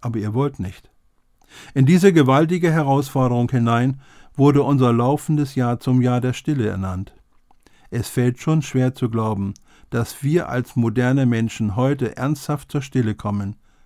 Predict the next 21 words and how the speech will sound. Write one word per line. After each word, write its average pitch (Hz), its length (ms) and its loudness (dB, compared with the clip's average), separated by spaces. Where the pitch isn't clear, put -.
zur 110 160 -2
Stille 123 340 0
vor 131 220 -4
Gott. 104 300 -8
Das 143 180 -2
vertragen 147 560 4
doch 117 140 -2
die 117 160 0
meisten 113 440 -2
Menschen 117 360 -2
überhaupt 110 340 -4
nicht 107 240 -8
mehr. 101 240 -8
Man 123 180 4
sucht 156 280 4
heute 175 280 4
die 147 100 2
Entspannung 139 720 0
durch 131 200 0
die 127 180 -6
Zerstreuung 127 800 -2